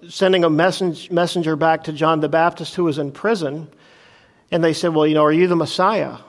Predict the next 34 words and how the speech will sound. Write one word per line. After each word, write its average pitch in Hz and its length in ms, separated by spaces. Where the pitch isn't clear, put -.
And 160 140
he 165 80
says, 160 320
"Why 185 160
don't 233 100
you 214 140
go 214 140
back 185 260
and 165 100
tell 185 280
John 160 580
what 165 220
you've 165 240
seen 165 340
and 147 160
heard, 156 380
that 156 180
the 156 80
blind 175 720
see, 160 480
the 156 140
lame 175 420
walk, 151 380
the 156 100
lepers 190 420
are 190 80
cleansed, 147 500
the 147 120
deaf 175 340
hear, 147 400
the 170 220
dead 185 320
are 196 140
raised." 143 580